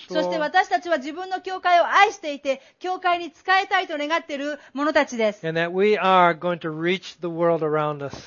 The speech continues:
Speaker 2: そして私たちは周りの方々に手を差し伸べて、イエス様の素晴らしさを伝えていく教会です。
Speaker 1: Amen.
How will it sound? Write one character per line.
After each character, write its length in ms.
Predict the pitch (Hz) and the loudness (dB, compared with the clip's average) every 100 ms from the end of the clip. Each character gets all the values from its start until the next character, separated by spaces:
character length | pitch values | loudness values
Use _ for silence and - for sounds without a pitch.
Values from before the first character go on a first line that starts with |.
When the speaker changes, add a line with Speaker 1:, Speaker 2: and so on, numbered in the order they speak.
| - - | -20 -2
Speaker 2:
そ 140 | 311 | -2
し 40 | |
て 120 | 311 320 | -2 -4
私 300 | 285 339 339 | 0 -2 -2
た 100 | 330 | -10
ち 160 | 285 | 2
は 240 | 277 277 - - | 4 4 0 -8
周 220 | 277 311 | -2 0
り 40 | 330 | 0
の 100 | 330 | -2
方 260 | 320 330 330 | -4 -4 -4
々 200 | 311 285 | -4 -6
に 120 | 302 | -8
手 140 | 359 | -2
を 100 | 349 | 0
差 100 | 330 | 0
し 140 | - 302 | -6 -6
伸 100 | 302 | -4
べ 80 | |
て、 140 | 302 311 | -4 -6
イ 80 | 359 | -6
エ 80 | |
ス 40 | 370 | -4
様 200 | 320 302 | -4 -4
の 100 | 285 262 _ | -8 -14 _
素 160 | - 320 | -14 0
晴 100 | 349 | 2
ら 140 | 349 | 2
し 20 | |
さ 160 | 349 - | 0 -4
を 40 | |
伝 120 | - - 370 370 | -4 4 4 4
え 20 | |
て 240 | 370 349 - _ - | 0 -2 -4 _ -12
い 60 | 320 | -6
く 100 | 381 381 _ _ | -4 -6 _ _
教 180 | 349 339 | 4 6
会 180 | 349 320 | 6 2
で 180 | 311 | -2
す。 200 | 302 - - | -4 -16 -10
Speaker 1:
Amen. 680 | 156 156 151 156 147 131 | -8 -6 -4 -2 -4 -8